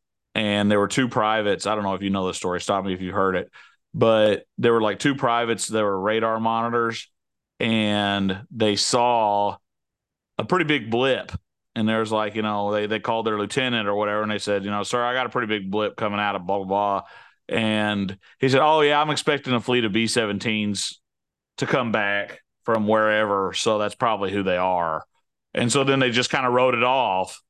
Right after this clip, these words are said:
you know, and of course then they, then they found out,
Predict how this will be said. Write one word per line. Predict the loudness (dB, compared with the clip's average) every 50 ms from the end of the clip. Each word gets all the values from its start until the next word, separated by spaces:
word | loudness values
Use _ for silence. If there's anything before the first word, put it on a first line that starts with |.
| _ _ _ _ _ _ _ _ _ _ _ _ _
you | -2 0 2
know, | 2 2 2
and | 2 0
of | 0 0
course | 0 0 0 0 0
then | 0 0 0 0
they, | 0 0 -2 -2 -2
then | -2 0 0
they | 0 -2
found | 0 0 0 0 0 0
out, | 0 0 0 0 -2 -4